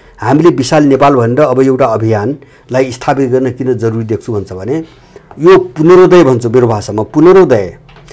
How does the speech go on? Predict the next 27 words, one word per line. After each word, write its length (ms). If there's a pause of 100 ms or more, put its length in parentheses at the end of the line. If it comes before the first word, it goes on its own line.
(140)
अथवा 240
पुनरुत्थान 680
अथवा 260
आफ्नो 460
पहिलेको 560
स्वरूप 500 (520)
र 160
पहिलेको 600
चाहिँ 200
तपाईँको 380
जगमा 540
फर्किने 520
जो 160
एउटा 440 (280)
tendency 420
विश्वभरि 400
विकास 320
भयो 160
नि, 180 (440)
हो, 200
यहाँबाट 360
आइरहेछ। 400
जस्तो 340
ग्रेटर 400
रसियाको 420
मुद्दा 220
उठिरहेछ, 400